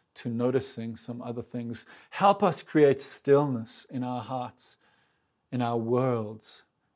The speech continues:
in our homes, so that we can notice. Help us to create stillness in our souls, so in the midst of the bustling, busy, loud city, we can hear your gentle whispers.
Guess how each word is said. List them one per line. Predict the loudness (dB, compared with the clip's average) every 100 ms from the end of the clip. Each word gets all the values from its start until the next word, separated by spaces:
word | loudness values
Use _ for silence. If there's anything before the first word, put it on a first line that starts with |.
| -6
in | -2
our | 0 -2
homes, | -6 0 4 4 0 -6 -12 -14 -14 _ _ _ _ _ _ _ _
so | -10 -8
that | -6
we | -4 -4
can | -4 -6
notice. | -2 -4 -6 -12 -20 -20 _ _ _ _ _ _ _
Help | -8 -2
us | -2 -4
to | -12
create | -6 -2 -2
stillness | -6 -6 -2 -2 -2 -6 -12 -14 _ _ _ -6
in | -4
our | -4
souls, | -6 -4 2 6 6 4 0 -6
so | -2 0
in | 0
the | -2
midst | -2 -4 -6 -8
of | -10 -8
the | -8
bustling, | 0 0 0 -4 -2 -2
busy, | -2 4 4 4 -2 -4 -10 _
loud | 2 6 6 4 0
city, | -4 -4 -2 -4 -8 _ _ _ -8
we | -8
can | -6 -8
hear | -4 2 2
your | 2 -2 -8
gentle | -6 -2 -2 -4 -6 -6
whispers. | -6 -10 -12 -16 -14 -20